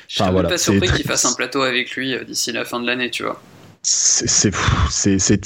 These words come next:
Speaker 2: c'est triste à tous les niveaux, c'est triste. Oh, j'ai même pas parlé de sa sortie à un moment, il a, il a fait une interview, tout ça, machin, enfin, c'était, c'était, euh, c'était particulièrement ridicule. C'est pas non plus les seuls, euh, les seuls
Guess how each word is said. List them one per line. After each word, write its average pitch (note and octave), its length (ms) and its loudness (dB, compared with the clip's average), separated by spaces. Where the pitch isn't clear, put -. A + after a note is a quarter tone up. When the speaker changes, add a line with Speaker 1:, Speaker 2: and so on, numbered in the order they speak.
Speaker 2:
c'est - 240 2
triste - 420 2
à - 80 0
tous - 140 -2
les C3 140 4
niveaux, A2 500 2
c'est G#2 200 0
triste. - 380 0
Oh, G#2+ 200 4
j'ai G#2 100 4
même G#2+ 140 4
pas A#2 100 0
parlé A#2 240 2
de A#2 60 -6
sa G#2+ 160 0
sortie - 380 -2
à A2 60 4
un G#2 40 4
moment, G2+ 260 2
il G#2 120 2
a, F#2 80 4
il F#2 80 2
a F2+ 40 0
fait G2 120 0
une F#2 80 2
interview, F#2 440 2
tout F#2 140 -6
ça, F2+ 180 0
machin, F2+ 300 0
enfin, F2 220 0
c'était, D#2+ 340 0
c'était, G#2 420 2
euh, G2+ 200 2
c'était A2 220 -2
particulièrement B2+ 580 0
ridicule. C#3+ 380 0
C'est - 120 0
pas D#3 120 2
non D#3+ 140 0
plus F3 180 -2
les D3 120 4
seuls, D#3 360 0
euh, G#2+ 1000 2
les F#2+ 140 2
seuls B2 400 2